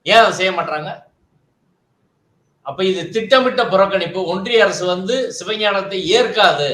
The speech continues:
அப்படின்றதுனாலதான் அவங்க பரிந்துரை பண்ண மாட்டாங்க. பரிந்துரை செய்தாலும் இவங்க ஒன்றிய அரசு நோட்டிஃபை பண்ணாது, நோட்டிஃபை பண்ணாட்டி அது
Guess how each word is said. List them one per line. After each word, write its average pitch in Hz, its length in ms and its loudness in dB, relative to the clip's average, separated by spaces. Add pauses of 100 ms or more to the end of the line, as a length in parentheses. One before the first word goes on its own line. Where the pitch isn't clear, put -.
(160)
அப்படின்றதுனாலதான் 190 1040 0
அவங்க 180 260 -6
பரிந்துரை 226 340 0
பண்ண 202 180 0
மாட்டாங்க. 151 400 -4 (960)
பரிந்துரை 202 520 -2
செய்தாலும் 180 680 0 (560)
இவங்க 170 140 -8
ஒன்றிய 190 320 0
அரசு 170 200 -4
நோட்டிஃபை 202 460 -2
பண்ணாது, 143 460 -2 (440)
நோட்டிஃபை 220 440 0
பண்ணாட்டி 151 500 -4 (100)
அது 143 180 -6